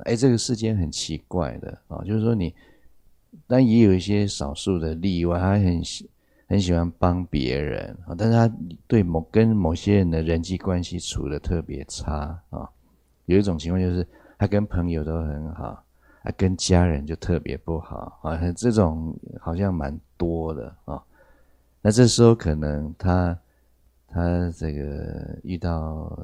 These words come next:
一些困难的时候，可能家人不理他，或者是外面的朋友来理他，啊，有时候也会有这种情况了，啊。总是多，多广结善缘，啊，能够去，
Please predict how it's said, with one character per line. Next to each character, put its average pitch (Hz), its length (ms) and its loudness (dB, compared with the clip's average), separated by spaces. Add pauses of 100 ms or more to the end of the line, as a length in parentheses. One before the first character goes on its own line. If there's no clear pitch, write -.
一 82 160 -10
些 80 160 -6
困 101 280 4
难 80 220 -2
的 73 100 -8
时 76 280 -10
候， 82 160 -6 (560)
可 82 60 0
能 82 100 -2
家 101 180 4
人 92 100 4
不 95 160 2
理 76 160 0
他， 80 220 -2
或 82 80 -4
者 80 100 -6
是 82 120 -2
外 85 200 0
面 87 200 2
的 78 80 0
朋 76 220 -4
友 85 120 4 (320)
来 82 80 0
理 76 300 -8
他， - 280 -4 (600)
啊， 92 80 4
有 92 120 4
时 90 140 4
候 110 220 8
也 82 180 2
会 95 160 6
有 76 100 2
这 87 140 -2
种 78 160 -2
情 - 320 -10
况 73 400 -6
了， - 220 -16
啊。 - 120 -16 (440)
总 85 160 -4
是 98 240 2
多， 98 240 2
多 98 300 -4
广 76 280 -8
结 76 220 -6
善 80 400 -8
缘， - 360 -14 (200)
啊， 78 80 -10
能 82 180 -10
够 87 180 -4
去， 82 380 -8